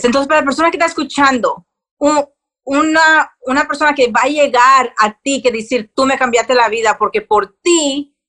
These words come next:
tuve el valor de decir, I'm not happy, esto no es para mí, lo que es para mí es lo que tiene Xenia,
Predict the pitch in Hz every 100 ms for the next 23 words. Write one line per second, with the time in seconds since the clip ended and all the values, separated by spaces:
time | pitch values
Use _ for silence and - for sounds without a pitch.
0 | _ - 262 269 226 208 220 - 226 226
1 | 208 202 202 226 240 196 185 202 202 196
2 | 247 240 214 - _ _ _ _ _ _
3 | _ - 226 226 247 254 180 220 294 -
4 | 208 190 220 285 262 254 - 262 240 214
5 | 226 302 302 196 202 - 240 240 285 262
6 | 254 320 294 254 302 _ _ _ - 262
7 | 285 277 269 254 247 220 269 269 262 247
8 | 233 214 262 - - 294 311 294 226